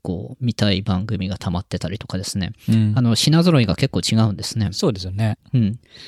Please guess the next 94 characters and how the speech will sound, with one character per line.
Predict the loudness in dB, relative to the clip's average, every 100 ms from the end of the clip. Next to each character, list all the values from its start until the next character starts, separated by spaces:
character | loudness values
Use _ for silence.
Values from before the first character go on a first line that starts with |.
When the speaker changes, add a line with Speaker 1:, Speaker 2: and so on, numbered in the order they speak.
| -20 -20 _ -4
Speaker 1:
で、 | 0
あ | 2
の、 | 2
デ | 4
ィ | 4
ー |
エ | 4
ヌ | 4
エ | 2
ス | 0
を | -2
ス | 0
イ | -2
ッ |
チ | -2
し | -4 0
て、 | -2
こ | 0 -4
っ |
ち | -4 0
か | 0
ら |
日 | 0 0
本 | 0 0
の |
サ | 0 -2
イ | 0
ト | 0
に | 0
ア |
ク | -2 -2
セ | 0
ス |
す | 0
る | 0 -4
と | -8 -10 -6
違 | 0
う | 2 2
番 | 2 2
組 | 2 2
が | 0
見 | -2
え |
た | -4 -6
り | -6
と | -8
か | -8
で |
す | -6 0
ね。 | 2 2 2
Speaker 2:
<laughs> | 2 0 -2
Speaker 1:
<laughs> | -2 0
ち | 0
ょ | -2
っ |
と | -2
グ | 0
レ | 2 2
ー |
ゾ | 2
ー | -2
ン | -4
で | -8
は |
あ | -8
り | -8
ま | -8
す | 0
け |
ど。 | 2
Speaker 2:
え | 2 0 -6 _ _ -10
え。 | -8
Speaker 1:
う |
ん。 | -8 -10 -2
Speaker 2:
な | 0
ん | 2
か | 2
日 | 2
本 | 4 4 4
の | 2
Netflix | 2 2 0 -2 -4
は | -4 -4 -6
ね、 | -8 -8 -10 -14 _ _ _ _ _ _ _ _ _ _ _ -2
漫 | 2 4
画 | 4 4
日 | 4
本 | 4 2
昔 | 2 2 2
話 | 2 2 -2
と | -6
か | -10
で | -8
す |
ね。 | -10 -10